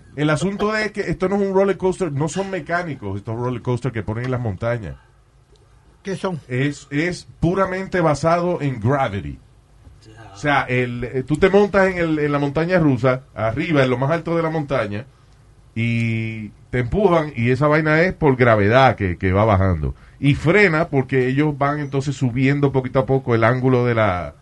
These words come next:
Speaker 1: del rail.
Speaker 2: Right, de la curva o de lo
Speaker 1: Del
Speaker 2: que
Speaker 1: ca-,
Speaker 2: sea.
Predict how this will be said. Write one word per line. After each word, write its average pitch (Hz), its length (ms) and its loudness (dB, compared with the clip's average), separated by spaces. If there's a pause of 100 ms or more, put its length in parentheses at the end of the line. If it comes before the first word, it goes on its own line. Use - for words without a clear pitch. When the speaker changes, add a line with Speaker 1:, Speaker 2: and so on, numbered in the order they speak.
(320)
Speaker 1:
del 113 240 -4
rail. 135 460 0
Speaker 2:
Right, 185 360 2
de 156 120 0
la 160 80 4
curva 220 340 4
o - 20 4
de 185 100 4
lo 175 80 6
Speaker 1:
Del - 80 -2
Speaker 2:
que 123 60 -8
Speaker 1:
ca-, - 40 -14
Speaker 2:
sea. 180 260 -2